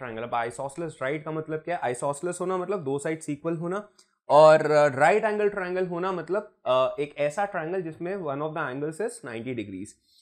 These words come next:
या मैं ये बोल सकता हूँ कि दो साइड्स जो होते हैं, they are perpendicular to each other,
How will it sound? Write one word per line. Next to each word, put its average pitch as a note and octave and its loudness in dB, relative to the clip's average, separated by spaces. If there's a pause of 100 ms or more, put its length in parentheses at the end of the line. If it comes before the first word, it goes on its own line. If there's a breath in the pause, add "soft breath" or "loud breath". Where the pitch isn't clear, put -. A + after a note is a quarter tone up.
(120 soft breath)
या D3+ 8
मैं E3 2
ये D#3+ 2
बोल E3 -2
सकता D#3+ -10
हूँ G3 -6
कि G#3+ -6
दो D3+ -2
साइड्स D#3+ -6
जो D#3+ -6
होते C#3 -8
हैं, G3+ -6
they F3+ -4
are F3 -6
perpendicular D#3 -2
to C3+ -2
each A#2 -8
other, - -8